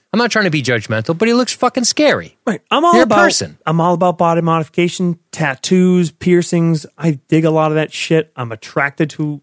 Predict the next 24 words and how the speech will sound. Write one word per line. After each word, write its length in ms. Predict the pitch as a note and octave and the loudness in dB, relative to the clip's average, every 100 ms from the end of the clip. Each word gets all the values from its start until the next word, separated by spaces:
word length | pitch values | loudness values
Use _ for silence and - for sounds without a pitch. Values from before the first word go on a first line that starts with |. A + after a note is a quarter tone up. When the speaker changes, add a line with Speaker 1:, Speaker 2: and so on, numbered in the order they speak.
| - | -4
Speaker 2:
like, 200 | C#3 C3+ | -4 -2
a 80 | C#3 | -4
lot 280 | C#3 C#3 C#3 | 0 0 0
of 40 | |
that. 300 | C#3+ C#3+ C#3+ _ _ _ _ _ _ _ _ | -2 -2 -6 _ _ _ _ _ _ _ _
But, 320 | - F3 D3+ _ _ _ _ _ _ _ _ | 0 0 -2 _ _ _ _ _ _ _ _
dude, 140 | - F3+ | 0 2
when 100 | G#3+ | 4
you 80 | F4+ | 2
have 140 | D4 | 2
fake 260 | - B3+ - | 0 0 0
horns, 480 | G#3+ G3+ F#3+ E3+ - _ - | 0 2 0 -2 -8 _ -12
and 60 | C#3+ | -10
you're 80 | |
bald, 300 | A#2+ F3+ E3+ | -2 2 2
and 80 | D3+ | 0
your 60 | B2+ | -6
entire 280 | - E3 D3 | -4 -4 -2
body 400 | C#3 C#3 C#3 C3+ | -2 -2 -2 -4
looks 260 | C3+ - | -6 -4
like 160 | C3+ B2 | -4 -4
a, 240 | A2+ G#2+ _ _ _ - | -6 -8 _ _ _ -18
a 40 | |
puzzle, 480 | - D#3+ C#3+ C3+ A#2+ | -4 -2 0 0 -2